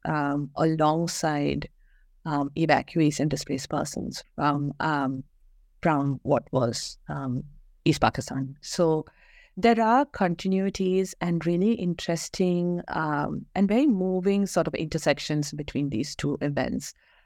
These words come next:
Um, but I hope that the book will sort of also shine a light on these,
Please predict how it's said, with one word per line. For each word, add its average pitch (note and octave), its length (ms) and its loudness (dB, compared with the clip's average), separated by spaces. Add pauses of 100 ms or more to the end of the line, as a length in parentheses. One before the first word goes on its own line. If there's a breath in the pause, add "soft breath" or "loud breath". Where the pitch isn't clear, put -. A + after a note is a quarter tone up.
(120)
Um, E3 260 2 (220)
but F3+ 200 6
I E3+ 100 2
hope A#3+ 440 2 (120)
that D#3+ 300 2 (220)
the D#3 120 -2
book F#3 340 0 (140)
will D#3 540 2 (500)
sort E3+ 260 4
of D#3 240 -2
also F#3 600 2
shine D#3+ 360 0
a - 60 -2
light - 560 -2 (120)
on D3+ 200 0
these, - 440 -4